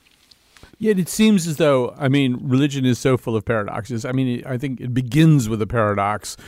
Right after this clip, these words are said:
You know, for Homo sapiens, it begins with the paradox of, on the one hand,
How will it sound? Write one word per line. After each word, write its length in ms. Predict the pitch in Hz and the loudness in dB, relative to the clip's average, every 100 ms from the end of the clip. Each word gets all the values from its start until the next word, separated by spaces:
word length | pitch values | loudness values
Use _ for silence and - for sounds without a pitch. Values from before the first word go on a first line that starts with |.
| - - | -14 -4
You 100 | 113 | -2
know, 80 | |
for 180 | - 123 | 0 -2
Homo 320 | 104 143 135 | 2 4 4
sapiens, 560 | 123 143 139 120 107 101 | 2 0 -2 -2 -8 -8
it 100 | 113 | -10
begins 320 | 117 120 117 | -6 -4 -2
with 120 | 107 | -4
the 60 | 104 | -6
paradox 600 | 117 113 110 110 104 - | -4 -2 0 -2 -4 -4
of, 160 | 113 - | -6 -4
on 140 | 113 | -8
the 80 | 107 | -4
one 220 | 117 117 | -4 -2
hand, 480 | 110 110 107 113 | -2 -2 -2 -4